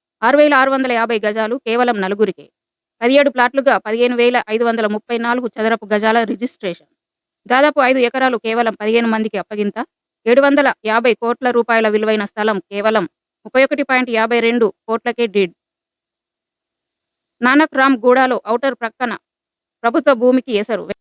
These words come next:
వెంటనే వాటిని నిర్మాణ సంస్థలకు అమ్మేసుకున్న కబ్జాదారులు. మొత్తం వ్యవహారం వెనుక ఓ మాజీ మంత్రి, మాజీ ఎమ్మెల్యే.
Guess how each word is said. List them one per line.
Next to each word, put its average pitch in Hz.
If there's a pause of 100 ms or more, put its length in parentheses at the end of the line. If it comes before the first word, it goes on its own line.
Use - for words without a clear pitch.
(880)
వెంటనే 320
వాటిని 277
నిర్మాణ 269
సంస్థలకు 262
అమ్మేసుకున్న 240
కబ్జాదారులు. 226 (300)
మొత్తం 269
వ్యవహారం 254
వెనుక 226
ఓ 220
మాజీ 214
మంత్రి, 208
మాజీ 196
ఎమ్మెల్యే. 190